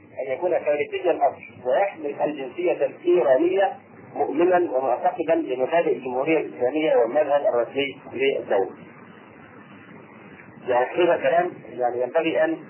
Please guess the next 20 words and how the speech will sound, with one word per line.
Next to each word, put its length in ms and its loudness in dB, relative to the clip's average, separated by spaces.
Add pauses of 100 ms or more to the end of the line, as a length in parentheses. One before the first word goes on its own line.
(100)
يعلمه 560 4
هؤلاء 260 4
الذين 300 2 (200)
لا 220 4
يزالون 460 2 (320)
يعاندون 640 2 (340)
ويتكبرون 760 2
عن 200 2 (200)
رجال 260 2
الحق، 300 0 (540)
وبالذات 400 2
هذه 240 2
المجلة 520 2 (640)
يعني 200 2
القائلة 500 2 (160)
لله 280 4
ورسوله، 400 2
مجلة 320 0
المختار 520 0
الإسلامي 440 -2